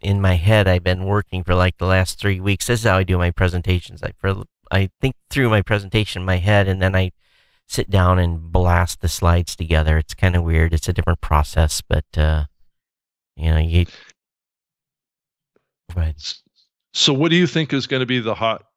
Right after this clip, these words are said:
Speaker 2: um, topic at Podcast Movement th-,
Speaker 1: Oh.
Speaker 2: this year?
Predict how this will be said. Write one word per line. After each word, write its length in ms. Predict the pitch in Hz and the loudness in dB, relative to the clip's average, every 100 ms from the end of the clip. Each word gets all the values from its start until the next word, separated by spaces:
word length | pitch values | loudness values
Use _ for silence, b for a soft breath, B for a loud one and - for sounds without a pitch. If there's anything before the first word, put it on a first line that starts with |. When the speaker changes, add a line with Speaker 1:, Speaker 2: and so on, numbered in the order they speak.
| - | -10
Speaker 2:
um, 280 | 113 104 95 | -6 -6 -8
topic 460 | - 104 - 98 98 | -8 -8 -8 -10 -12
at 140 | 90 | -10
Podcast 420 | 95 92 92 - | -10 -10 -10 -10
Movement 260 | 98 95 151 139 | -8 -2 2 4
th-, 80 | 92 | 4
Speaker 1:
Oh. 40 | 76 | 0
Speaker 2:
this 180 | - - | -4 -6
year? 200 | 87 | -10